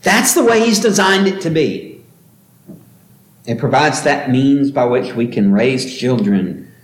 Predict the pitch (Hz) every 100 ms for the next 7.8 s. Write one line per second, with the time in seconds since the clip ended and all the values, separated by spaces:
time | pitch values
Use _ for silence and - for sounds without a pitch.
0 | _ - 101 107 113 135 117 101 90 90
1 | 101 117 156 151 - - - - - 196
2 | - 107 139 151 160 165 151 - - -
3 | 98 98 104 131 131 131 139 127 123 123
4 | 120 - - _ _ - 110 113 - -
5 | 82 - - - - _ _ _ _ _
6 | _ - 107 113 120 110 113 107 101 113
7 | 117 117 120 110 110 107 -